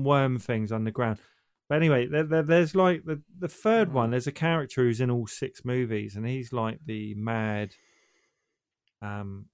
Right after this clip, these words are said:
Speaker 1: guy who has all the guns and stuff. Anyway, he's, he's in the third one. His name's Bert,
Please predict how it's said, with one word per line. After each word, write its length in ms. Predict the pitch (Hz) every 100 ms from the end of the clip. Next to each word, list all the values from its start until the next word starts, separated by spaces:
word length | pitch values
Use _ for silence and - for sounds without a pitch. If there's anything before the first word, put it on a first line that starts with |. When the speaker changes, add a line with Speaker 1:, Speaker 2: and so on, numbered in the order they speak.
| _ _ _ _ 107
Speaker 1:
guy 260 | - 107 107
who 100 | 107
has 160 | 107
all 100 | 107
the 80 | 104
guns 460 | 98 127 113 113 98
and 100 | 95
stuff. 240 | - 98
Anyway, 320 | 120 120 110
he's, 280 | 143 160 160
he's 280 | 202 185 165
in 140 | 220
the 60 | 190
third 380 | - 139 127 113
one. 180 | 113 113
His 100 | 113
name's 240 | 160 123 - -
Bert, 380 | 117 104 104